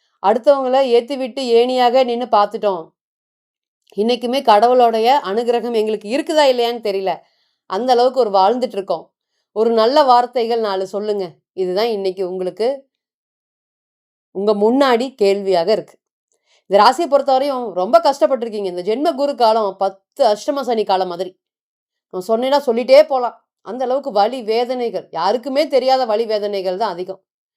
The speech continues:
நான் இப்படிதான் அப்படின்னு ஒருத்தரை புரிஞ்சு வைக்கிறதுக்கு நீங்க பல பேர் பல ப-,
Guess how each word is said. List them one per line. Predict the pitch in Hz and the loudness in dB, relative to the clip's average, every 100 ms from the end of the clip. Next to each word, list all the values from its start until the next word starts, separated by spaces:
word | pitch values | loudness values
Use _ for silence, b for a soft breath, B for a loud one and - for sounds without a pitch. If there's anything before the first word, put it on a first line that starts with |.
| _ _ _ _ 190 | _ _ _ _ -6
நான் | 185 | -2
இப்படிதான் | 190 254 247 330 | -2 0 2 4
அப்படின்னு | 269 294 285 | 2 0 0
ஒருத்தரை | 240 240 233 | -2 -4 -6
புரிஞ்சு | 302 349 359 | -4 -2 2
வைக்கிறதுக்கு | 302 285 269 254 240 | 2 2 -4 -4 -4
நீங்க | 220 214 | -4 -4
பல | 202 202 220 233 | -2 0 0 0
பேர் | 233 262 254 | 0 0 0
பல | 190 202 | -2 -2
ப-, | 202 185 | -4 -6